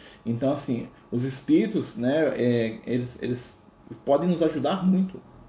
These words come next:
né? Nos incentivar no bem. E a gente também pode ajudar aqueles espíritos que estão mais necessitados, né? Levando pra eles conhecimento, perdão, compreensão, o evangelho,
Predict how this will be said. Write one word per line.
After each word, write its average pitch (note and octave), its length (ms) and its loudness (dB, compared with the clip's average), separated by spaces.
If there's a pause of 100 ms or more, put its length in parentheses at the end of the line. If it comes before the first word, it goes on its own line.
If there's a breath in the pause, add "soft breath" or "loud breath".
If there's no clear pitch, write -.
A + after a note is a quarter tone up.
(100)
né? F3+ 280 -6 (260 loud breath)
Nos A#2+ 200 -4
incentivar B2 500 -2
no E3 80 0
bem. C#3 380 0 (300 loud breath)
E D#3 100 4
a F3+ 60 6
gente F3+ 260 -2
também F#3 200 -2
pode C#3+ 240 -2
ajudar A2+ 300 -2
aqueles A2+ 240 -4
espíritos A2+ 360 -8
que - 60 -20
estão A2 120 -8
mais A2 180 -8
necessitados, - 840 -12
né? D#3+ 300 -2 (360 loud breath)
Levando A2+ 380 0
pra A#2+ 140 2
eles A2 220 0
conhecimento, A2+ 800 -6
perdão, G#2 640 -10
compreensão, G#2 640 -10
o F#2+ 60 -10
evangelho, G#2 540 -8